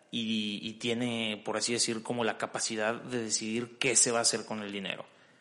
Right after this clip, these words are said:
Obviamente, el win-win es porque, pues, es-, este profesional se lleva un management fee, normalmente, eh, y luego también se lleva un porcentaje del rendimiento ganado,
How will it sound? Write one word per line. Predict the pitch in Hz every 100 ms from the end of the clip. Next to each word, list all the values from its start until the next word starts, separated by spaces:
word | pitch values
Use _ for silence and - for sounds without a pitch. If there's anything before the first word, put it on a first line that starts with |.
| -
Obviamente, | 117 113 131 147 127 113 127 - - - - _ _
el | 113 107
win-win | 113 131 143 143 147 139 160 - -
es | 110
porque, | - 107 - 92 - - - _ _ _ -
pues, | 113
es-, | 110 - -
este | 117 123
profesional | 127 127 131 143 135 127 123
se | - 107
lleva | 104
un | 117 113
management | 117 117 - 120 120
fee, | - 143 220 - - _ _ _ _ _ _ _ -
normalmente, | 113 104 107 131 117 123 - - - - _ _ _ -
eh, | 104 101 101 98 -
y | 120
luego | 117 113 117
también | 117 117 113
se | - 113
lleva | 110 110 113 104 101 - - - - _
un | 131 117
porcentaje | 110 127 120 113 117 - 139 - - -
del | 123 117
rendimiento | 113 104 110 107 101
ganado, | 107 107 107